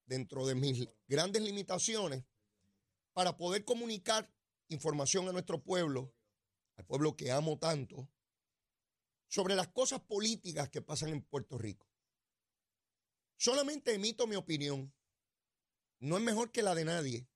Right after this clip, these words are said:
ni es perfecta tampoco.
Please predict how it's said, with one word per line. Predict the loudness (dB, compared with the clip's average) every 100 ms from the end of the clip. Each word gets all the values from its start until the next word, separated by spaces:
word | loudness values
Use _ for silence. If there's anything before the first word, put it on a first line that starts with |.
| _ _ _ _ _ _ _ _ _ _ _ _ _
ni | -2
es | -2
perfecta | -2 -2 -2 -4 -4
tampoco. | -4 -6 -12